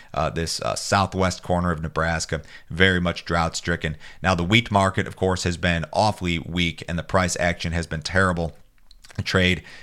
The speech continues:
uh, very clearly not interested in the U S crop problems. The trade is more interested in, uh, global wheat pricing, the fact that U S wheat is just not competitive.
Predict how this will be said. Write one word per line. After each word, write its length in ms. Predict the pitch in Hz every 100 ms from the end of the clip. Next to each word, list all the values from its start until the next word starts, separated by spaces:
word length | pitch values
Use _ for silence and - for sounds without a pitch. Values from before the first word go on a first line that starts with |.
| -
uh, 160 | 73 76
very 240 | 107 104
clearly 460 | - 107 107 104 92
not 340 | 90 101 90
interested 480 | 101 - 90 - 87
in 80 | 87
the 60 |
U 180 | 87 90
S 140 | 85 -
crop 300 | 87 85 -
problems. 360 | 85 82 82
The 60 | 80
trade 260 | - 90
is 80 | 80
more 260 | 85 90 87
interested 640 | 85 - 80 90 85 78 - -
in, 260 | - 82 82
uh, 200 | 71 80
global 380 | 85 92 87 80
wheat 200 | 90 -
pricing, 480 | 90 85 - 82 71 - -
the 80 | -
fact 280 | - 90 90
that 120 | 69
U 160 | 85
S 160 | 80 -
wheat 240 | 76 76
is 100 | -
just 160 | 85 76
not 280 | 85 80 -
competitive. 720 | - - - 90 76 71 73